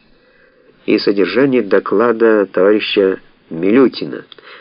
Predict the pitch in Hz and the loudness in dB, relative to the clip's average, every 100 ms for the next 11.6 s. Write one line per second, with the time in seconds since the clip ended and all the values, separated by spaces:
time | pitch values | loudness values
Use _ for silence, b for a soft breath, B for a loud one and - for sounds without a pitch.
0 | B - 135 170 - 120 113 113 92 - | B -4 2 2 2 0 2 0 0 -2
1 | 92 87 85 80 - 82 82 - 107 82 | 0 0 -2 -4 -4 -4 -4 0 0 0
2 | - 87 87 87 - 101 - 110 107 101 | -6 -6 -2 -2 2 2 4 2 2 2
3 | 117 101 90 80 82 80 78 - - - | 2 2 0 -6 -8 -8 -8 -6 -6 -4
4 | 165 170 170 165 165 B B B B - | -2 0 0 0 -6 B B B B -4
5 | 147 160 156 151 180 185 135 113 92 113 | 0 2 2 0 -2 0 2 2 2 2
6 | 101 92 120 104 92 82 82 85 135 160 | 2 -2 -2 -2 -4 -8 -2 0 2 0
7 | 143 139 127 - 101 - 82 95 123 120 | 0 0 -2 -2 -2 -2 -6 0 2 2
8 | 113 95 92 - - - 98 92 87 82 | 0 0 -2 -2 -2 -2 0 -2 -2 -4
9 | - 87 82 101 131 131 123 131 b b | -4 -4 0 2 2 0 -2 -6 b b
10 | b 92 82 95 95 - 101 95 107 - | b -4 -2 0 0 -2 -4 -2 -2 0
11 | 131 127 - - 69 | 2 2 -2 -8 -8